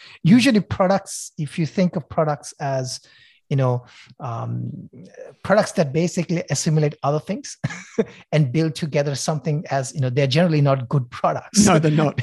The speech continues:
Speaker 1: <laughs> Not. But this, uh, uh, you know, this is an exception. You know, you take multiple things and you actually build something that's kinda useful.
Speaker 2: Yeah, yeah. It just makes it easy to put things together, just building blocks
Speaker 1: Exactly.
Speaker 2: of a portfolio. So,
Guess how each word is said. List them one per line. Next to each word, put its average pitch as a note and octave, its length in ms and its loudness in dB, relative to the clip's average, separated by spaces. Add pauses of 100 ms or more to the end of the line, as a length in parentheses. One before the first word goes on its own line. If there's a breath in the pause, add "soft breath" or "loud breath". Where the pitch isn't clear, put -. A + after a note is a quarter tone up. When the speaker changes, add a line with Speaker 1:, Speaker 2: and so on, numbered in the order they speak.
(200)
Speaker 1:
<laughs> - 220 -12
Not. F3+ 320 4
But C#3+ 120 0
this, - 300 0
uh, F#3+ 220 4
uh, F#3 100 -2
you G#3 120 -4
know, E3+ 80 2
this A3 140 -2
is B3+ 40 -2
an A#3 120 2
exception. D3+ 500 -2
You C3 80 -4
know, C#3+ 80 -2
you C#3+ 180 -4 (220)
take F#3 180 -6
multiple D#3 300 -4
things E3 240 -4
and C#3+ 100 -2
you D3 60 -2
actually C#3 280 -6
build F3+ 260 -6
something D3+ 280 -6
that's C#3+ 200 -6
kinda G3+ 240 -6
useful. A#3 340 -10 (380)
Speaker 2:
Yeah, F3+ 180 -4 (240)
yeah. F3 200 0 (120)
It E3+ 140 -2
just - 140 -6
makes D#3+ 200 -2
it D3+ 60 -2
easy D3 200 0
to C3+ 60 -4
put - 200 -8
things C3+ 200 -4
together, F3 380 -2 (120)
just - 180 -12
building F3 280 4
blocks D3 260 0
Speaker 1:
Exactly. C#3 120 -4
Speaker 2:
of A#2 60 -6
a - 20 -14
portfolio. D3+ 540 0
So, C3 280 2